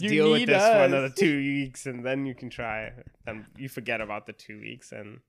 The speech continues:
Speaker 2: you just keep it. It's
Speaker 1: Coleman,
Speaker 2: fucked,
Speaker 1: you?
Speaker 2: man. Like, these guys are fucked. These, these app creators, bro.
Speaker 1: Coleman, you ever been able to delete it?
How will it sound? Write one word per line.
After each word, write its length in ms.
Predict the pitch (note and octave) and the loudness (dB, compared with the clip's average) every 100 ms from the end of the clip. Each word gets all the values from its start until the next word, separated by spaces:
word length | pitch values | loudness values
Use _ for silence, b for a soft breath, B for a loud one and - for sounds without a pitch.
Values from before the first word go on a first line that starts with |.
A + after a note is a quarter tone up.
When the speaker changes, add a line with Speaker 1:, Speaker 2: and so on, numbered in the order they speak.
| _ _ _ _ _ - | _ _ _ _ _ -20
Speaker 2:
you 140 | A2 | -20
just 220 | A2 - | -18 -18
keep 240 | - B2+ - | -14 -14 -14
it. 120 | - _ _ _ _ | -20 _ _ _ _
It's 120 | C3 B2+ | -12 -6
Speaker 1:
Coleman, 80 | C3+ | 0
Speaker 2:
fucked, 240 | D#3+ B2+ | 0 0
Speaker 1:
you? 60 | C#3 | -6
Speaker 2:
man. 260 | G#2+ A2+ | -10 -10
Like, 180 | A#2 A2+ | -12 -12
these 140 | C3 D3 | -12 -8
guys 240 | D#3+ C#3 | -8 -8
are 80 | G#2+ _ - | -12 _ -12
fucked. 320 | F#2+ - _ _ _ _ _ _ _ _ - | -12 -14 _ _ _ _ _ _ _ _ -20
These, 260 | G#2 F#2+ - | -20 -20 -16
these 180 | G#2 F#2+ - | -14 -12 -6
app 280 | G2 - | -6 -8
creators, 540 | - A2 F#2 F#2 - - | -14 -14 -14 -16 -20 -20
bro. 260 | - - - _ | -20 -20 -20 _
Speaker 1:
Coleman, 260 | C3 B2 B2 | -12 -12 -12
you 140 | B2 | -10
ever 160 | B2 B2+ | -8 -8
been 160 | B2+ | -8
able 160 | C3 B2+ | -8 -8
to 40 | |
delete 240 | B2+ B2+ | -8 -10
it? 120 | C#3 | -12